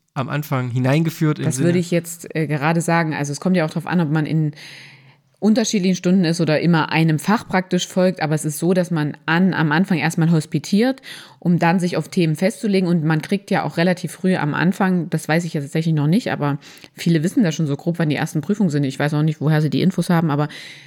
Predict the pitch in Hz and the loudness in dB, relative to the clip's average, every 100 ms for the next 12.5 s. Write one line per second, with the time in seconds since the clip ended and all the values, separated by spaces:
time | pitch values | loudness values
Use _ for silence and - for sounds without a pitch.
0 | - _ - - - 190 196 151 107 185 | -20 _ -20 -12 -2 2 2 2 2 2
1 | 196 185 175 165 170 170 160 180 185 180 | 2 4 4 2 2 2 2 2 4 2
2 | - 175 175 170 - 147 147 160 - 151 | 0 2 4 2 0 -2 0 0 -2 0
3 | 156 - 226 233 - - - - - 226 | -2 2 0 0 -6 -4 -4 -6 -2 0
4 | 247 214 226 185 190 196 151 156 165 160 | 2 2 2 2 2 0 0 0 0 0
5 | 165 170 - - - - _ _ - 165 | 2 0 -4 -16 -18 -20 _ _ -6 0
6 | 165 147 185 175 175 160 156 147 151 147 | 2 2 0 2 2 2 0 0 0 0
7 | 208 214 180 165 147 - 139 156 170 160 | 0 2 2 2 0 0 0 2 2 2
8 | 170 156 151 143 156 151 151 156 - 151 | -2 0 -2 0 -2 0 -2 -2 -4 -6
9 | - 147 - - - 190 143 143 143 156 | -4 -8 -8 -18 -12 -4 0 0 0 0
10 | 139 143 147 156 165 156 151 143 151 - | 2 0 2 2 2 0 -2 -4 -4 0
11 | 165 151 143 - 147 139 139 156 156 - | 0 2 -2 -4 -6 -4 -2 -2 -2 -2
12 | 147 135 135 135 | -2 0 -2 -4